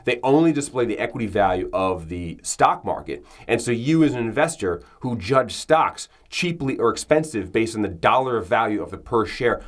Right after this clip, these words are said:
are completely ignoring how much debt and leverage a business has on it. McDonald's is a great example of an over-leveraged company, uh, that continuously borrows money to pay back stock, boosting their earnings per share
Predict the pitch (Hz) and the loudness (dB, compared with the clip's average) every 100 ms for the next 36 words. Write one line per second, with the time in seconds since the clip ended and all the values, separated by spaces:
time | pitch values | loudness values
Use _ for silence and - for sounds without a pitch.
0 | - - 120 - 127 120 - 175 170 185 | -10 0 0 0 -6 -8 -4 -4 -2 -6
1 | 185 175 _ - - 117 123 139 123 95 | -6 -8 _ -4 -4 -2 2 2 2 0
2 | 82 - _ - 139 135 123 - 82 120 | -4 -12 _ -2 2 2 0 -2 -4 0
3 | 127 - - - - 120 117 117 123 90 | 0 -2 -20 -20 -4 -2 2 4 4 2
4 | 85 - _ _ 98 82 117 92 95 - | -8 -10 _ _ -4 2 2 2 -4 -6
5 | - 92 87 - 69 67 - - 104 98 | -4 -2 -2 -6 -10 -10 -18 -8 -6 2
6 | - 143 139 - 101 104 107 127 123 113 | 4 4 0 -4 -8 -2 2 2 2 0
7 | 107 107 101 92 - 120 120 117 107 101 | 0 0 -2 -2 0 0 2 0 2 0
8 | 101 - - 104 87 82 80 _ _ _ | -2 -6 -4 -2 -2 -4 -6 _ _ _
9 | _ _ _ _ _ _ 92 92 90 87 | _ _ _ _ _ _ 0 2 2 0
10 | 101 - 104 - 143 147 139 120 123 113 | 0 -2 -6 0 4 4 2 -2 4 4
11 | 113 107 107 101 95 85 98 101 - - | 4 0 0 -2 -4 -4 -2 0 -2 -2
12 | 92 85 80 - 123 120 123 113 - 113 | 2 2 0 -6 -6 -4 0 0 2 0
13 | 101 - 92 - 101 90 | 0 -4 -6 0 2 2